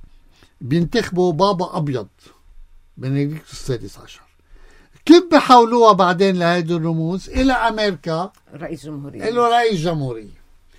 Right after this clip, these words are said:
Speaker 1: ما فيك تضلك تلعبي على الرموز. على الرموز فيك تفسريها مثل ما بدك. يعني الرمز اللي أنت بدك إياه، بنوصل لميس،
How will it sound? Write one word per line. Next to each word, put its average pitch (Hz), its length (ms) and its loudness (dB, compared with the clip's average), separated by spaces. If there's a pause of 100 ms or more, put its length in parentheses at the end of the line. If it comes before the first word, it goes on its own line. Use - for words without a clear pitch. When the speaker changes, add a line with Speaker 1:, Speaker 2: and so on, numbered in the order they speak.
(320)
Speaker 1:
ما 233 140 -4
فيك 339 300 2
تضلك 190 540 0
تلعبي 160 540 -2
على 143 200 -2
الرموز. 131 480 -2
على 170 200 -2
الرموز 233 320 0
فيك 277 200 -2
تفسريها 254 640 -4
مثل 240 300 -8
ما 208 120 -4
بدك. 151 540 -12 (320)
يعني 156 320 -4
الرمز 202 480 0
اللي 190 300 -4
أنت 233 220 -8
بدك 165 480 -8
إياه، 120 220 -10 (560)
بنوصل 185 520 -6
لميس، 143 320 -8